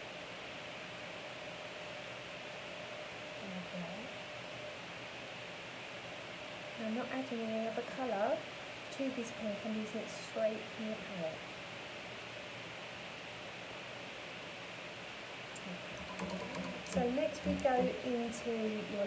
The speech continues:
lightest blue that you have. If you want to take it down an increment, you can. So simply just add it to your palette, either add off-white or, or this is like a sort of, um,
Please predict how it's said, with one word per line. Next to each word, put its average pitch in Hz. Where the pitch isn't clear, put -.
lightest 220
blue 220
that 311
you -
have. 311
If -
you 262
want 277
to -
take -
it 254
down 262
an 269
increment, 247
you 202
can. 220
So 226
simply 233
just 247
add 247
it 233
to 220
your 208
palette, 240
either 247
add 233
off-white 226
or, 208
or 233
this 339
is 339
like 254
a 233
sort -
of, 220
um, 196